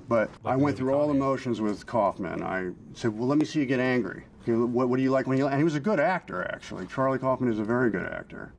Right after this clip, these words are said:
Speaker 1: It was twice as much dialogue as everybody else. <laughs>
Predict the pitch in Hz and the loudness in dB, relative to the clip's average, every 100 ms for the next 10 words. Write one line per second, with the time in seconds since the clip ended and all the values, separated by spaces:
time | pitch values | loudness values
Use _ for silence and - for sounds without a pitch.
0 | - 160 156 160 151 139 120 - - - | -2 0 2 2 2 0 -2 -6 -8 -16
1 | - - 165 180 180 175 156 151 131 113 | -12 -2 2 2 2 0 0 0 -2 -2
2 | 131 131 120 107 101 107 107 113 120 117 | 2 2 2 0 0 -2 0 0 2 2
3 | 110 101 113 - - - 175 | 2 2 0 -4 -8 -4 -6